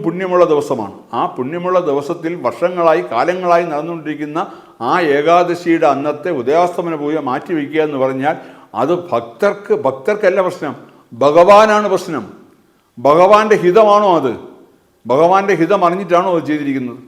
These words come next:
ഇപ്പോൾ ദേവസ്വം ബോർഡ് പറയുന്നത് എന്താ? തന്ത്രി പറഞ്ഞ് ചെയ്തോളാൻ. ഒരു ക്ഷേത്രത്തിലെ തന്ത്രി എന്ന് പറയുമ്പോൾ അത് ഭഗവാന്റെ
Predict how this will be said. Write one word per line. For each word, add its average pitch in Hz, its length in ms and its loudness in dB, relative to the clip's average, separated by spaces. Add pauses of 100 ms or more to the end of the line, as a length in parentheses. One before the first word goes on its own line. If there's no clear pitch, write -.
(560)
ഇപ്പോൾ 190 280 2
ദേവസ്വം 170 360 0
ബോർഡ് 208 140 2
പറയുന്നത് 185 340 0
എന്താ? 160 300 -4 (140)
തന്ത്രി 185 240 0
പറഞ്ഞ് 165 280 0
ചെയ്തോളാൻ. 123 480 -2 (1040)
ഒരു 139 140 -4
ക്ഷേത്രത്തിലെ 208 580 0
തന്ത്രി 170 440 -2
എന്ന് 208 140 -4
പറയുമ്പോൾ 175 600 -4
അത് 151 140 -8
ഭഗവാന്റെ 175 1000 0